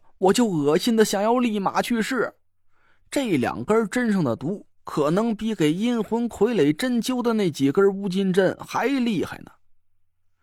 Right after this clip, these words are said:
收拾好了针包，我强忍着恶心看着自己的手，真恨不能一刀剁了。老丈给我们指清了地下沼泽的出口，我突然想起了一件事，回头看着他。“哎，对了，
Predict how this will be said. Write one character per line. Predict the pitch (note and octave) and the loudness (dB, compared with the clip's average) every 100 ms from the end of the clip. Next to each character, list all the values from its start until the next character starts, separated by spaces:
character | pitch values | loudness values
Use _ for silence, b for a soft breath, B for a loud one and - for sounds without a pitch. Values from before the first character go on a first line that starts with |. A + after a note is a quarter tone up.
| _ _ _ | _ _ _
收 | - C4 B3+ A3+ | -2 2 2 2
拾 | G3 | -2
好 | B2 A2 | -2 -2
了 | C3 | -2
针 | G3 G#3 | -2 -4
包， | G#3 A3 _ _ | -4 -6 _ _
我 | A#2+ B2+ | 0 0
强 | C#3 - F#3+ A3+ | 2 0 0 0
忍 | D3+ F3 | 0 2
着 | F3+ | 2
恶 | B2 | 2
心 | A2 - - | -2 -4 -8
看 | - F#3+ D3 | 0 2 4
着 | |
自 | D3+ G#3 | 2 0
己 | E3+ - | -2 -2
的 | D3+ | -4
手， | E3 - - _ b b b | -4 -8 -18 _ b b b
真 | - C4 | -4 0
恨 | B3 - C4 G3 | 0 0 0 0
不 | |
能 | F#3+ A#3 | 0 -2
一 | B3+ D#3 | -2 0
刀 | F#3 A3+ | 0 -2
剁 | B3 C#4 A#2 - | -2 -4 -4 -6
了。 | - - _ _ _ _ _ _ _ - | -18 -20 _ _ _ _ _ _ _ 2
老 | B2 D3 F3 | 8 8 8
丈 | A3 F#3+ | 4 4
给 | E3 G3 | 4 6
我 | D3+ | 6
们 | D3+ F3+ | 6 2
指 | C3 C3 | 4 2
清 | - F#3 | 4 2
了 | F#3 | 2
地 | F#3 F#3+ | 2 0
下 | D#3+ E3+ | 4 6
沼 | C#3 A#2 A#2+ | 8 6 4
泽 | D#3 | 4
的 | D#3 | 2
出 | - F#3 G3 | 2 -2 -8
口， | - - - _ - | -10 -14 -16 _ -6
我 | C3+ E3+ | 2 2
突 | - C4+ A#3+ | 2 -2 0
然 | A3+ A#3 | 0 0
想 | - A3 | -2 -2
起 | A#3 | -4
了 | G#2 | -4
一 | G#2+ F#3 | -4 -2
件 | B3 B3 | -2 -2
事， | B3 - - | -2 -6 -8
回 | _ G3 | _ 0
头 | A3+ A#3 | 2 0
看 | A#3+ C4 C4 | -2 -4 -4
着 | - | -6
他。 | - - _ _ _ _ _ _ _ _ | -14 -20 _ _ _ _ _ _ _ _
“哎， | - F#3 | 0 2
对 | B3 | 2
了， | F3+ - | 0 -4